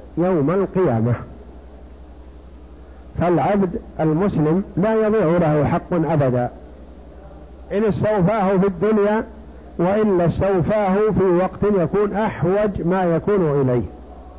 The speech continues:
ولا شك أن حاجته إلى الاستيفاء حقوقه في الدار الآخرة أفضل وأعظم،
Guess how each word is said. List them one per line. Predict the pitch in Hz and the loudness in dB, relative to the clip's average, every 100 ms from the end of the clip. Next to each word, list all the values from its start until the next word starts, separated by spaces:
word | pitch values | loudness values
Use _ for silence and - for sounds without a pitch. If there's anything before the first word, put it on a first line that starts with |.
| - - - - - - - - - - - - - - - - | -20 -20 -20 -20 -20 -20 -20 -18 -18 -18 -20 -20 -20 -20 -20 -4
ولا | - 196 196 | 0 2 4
شك | 196 202 196 | 2 2 2
أن | 190 196 190 | 2 2 2
حاجته | 143 180 170 202 185 170 160 | 2 2 2 2 2 2 2
إلى | 175 185 | 2 2
الاستيفاء | 170 180 - 185 160 185 151 151 135 - - - - - | 2 2 0 0 2 2 2 2 0 -4 -16 -18 -20 -6
حقوقه | 160 165 196 185 - 151 131 - - - - - - | -4 0 2 2 2 2 0 -4 -18 -18 -18 -8 -2
في | |
الدار | 175 151 202 202 | 0 2 2 4
الآخرة | 196 180 170 202 190 165 180 | 2 2 2 2 2 2 2
أفضل | 185 190 226 | 4 4 4
وأعظم، | 175 170 151 127 123 | 4 2 2 2 2